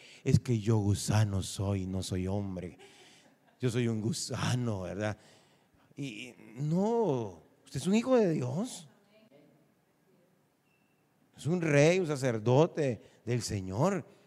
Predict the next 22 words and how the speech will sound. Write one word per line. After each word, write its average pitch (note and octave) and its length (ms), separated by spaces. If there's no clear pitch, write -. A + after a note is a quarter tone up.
Entonces C#3+ 220
lo F#3+ 100
que F3+ 100
necesitamos B2 520
es B3 100
tener F3 240
un A3 80
concepto G3+ 600
claro F3 300
de D4 120
quiénes E3 320
somos A#3+ 480
y E3+ 100
considerar C3+ 580
a - 20
los F3+ 120
demás F3 340
también C4+ 220
como C4 180
mayores. G#3 680
Y G3 80
eso, F#3+ 200